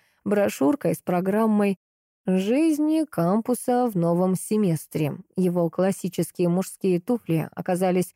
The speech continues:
расшнурованы, а щиколотки огибали красные сморщенные носки. Мы с Аллой быстро пожали ему руки. «Привет, Кира Журавлева»,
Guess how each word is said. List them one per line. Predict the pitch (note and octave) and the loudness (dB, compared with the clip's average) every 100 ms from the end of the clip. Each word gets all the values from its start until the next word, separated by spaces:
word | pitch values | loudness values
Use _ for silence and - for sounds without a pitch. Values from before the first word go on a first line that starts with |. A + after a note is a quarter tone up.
| _ - | _ -4
расшнурованы, | F3+ F3 - F#3+ G3+ D#4+ D#4+ D#4+ E4 | -2 -2 -2 0 2 2 2 0 0
а | - E3+ | -2 -2
щиколотки | D#3+ A3+ G#3+ F3+ E3 - E3 - _ | -2 -4 0 0 0 -2 -6 -6 _
огибали | - A3 A3 A3+ A3 F3+ | -6 -2 0 0 0 0
красные | F#3 F#3+ G#3+ F#3 E3 | -2 -2 -2 0 0
сморщенные | D#3+ - F#3 F#3 - F#3 F#3 F#3 | 0 0 -2 -2 -2 0 0 2
носки. | F3+ G#3 - D3+ - _ _ _ _ - | 0 -2 -6 -10 -10 _ _ _ _ -2
Мы | G#3+ | 0
с | F#3+ | 0
Аллой | - G3 F#3 | 0 0 2
быстро | F3 E3+ - E3 | 0 -2 -4 -6
пожали | E3 E3 E3 E3 | -2 0 0 2
ему | E3+ F3 | 2 2
руки. | A#3+ D4+ - - _ _ _ _ _ _ _ _ _ _ _ | 2 -2 -6 -16 _ _ _ _ _ _ _ _ _ _ _
«Привет, | - F#3 A3+ G#3+ G3 | -4 -2 0 0 -2
Кира | - A#3 G#3 | -2 0 2
Журавлева», | F#3+ G3+ G3+ G3+ G3 E3+ D#3 | 2 2 2 2 2 2 -2